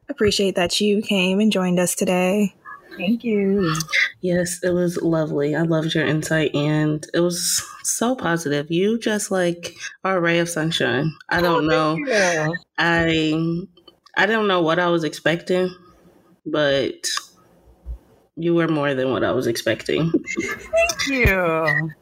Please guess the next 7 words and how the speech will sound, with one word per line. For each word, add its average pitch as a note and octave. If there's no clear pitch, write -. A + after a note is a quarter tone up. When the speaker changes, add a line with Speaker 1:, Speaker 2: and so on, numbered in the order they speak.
Speaker 3:
Um, D#3+
all G#3
right. D#3
The F#3+
wrap-up F3+
question D#3
is, C#3